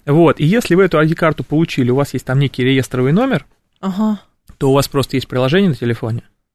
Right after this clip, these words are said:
Speaker 1: где нельзя отключать геопозицию, ну, это определенное условие. Вы там просто пишете: «Я живу, там, улица Ленина, дом восемь, квартира пятнадцать». Все, вы стали на миграционный учет. И у него нет срока у этого миграционного учета. Если вы живете в квартире пять лет, вы не должны там, вот как щас, там, каждый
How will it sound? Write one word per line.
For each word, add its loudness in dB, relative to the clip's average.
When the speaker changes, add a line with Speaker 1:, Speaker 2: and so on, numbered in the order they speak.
Speaker 1:
где -4
нельзя 0
отключать -6
геопозицию, -4
ну, 2
это -8
определенное -4
условие. -10
Вы -2
там 2
просто -2
пишете: -4
«Я 0
живу, 0
там, -4
улица -4
Ленина, 2
дом -2
восемь, -2
квартира -6
пятнадцать». -8
Все, -4
вы -2
стали -6
на -2
миграционный -6
учет. -16
И 0
у 4
него 4
нет 2
срока 2
у 4
этого 0
миграционного -2
учета. -8
Если -2
вы 2
живете 2
в -12
квартире -4
пять -4
лет, -2
вы -4
не 0
должны 2
там, -2
вот -6
как -6
щас, -6
там, -10
каждый -4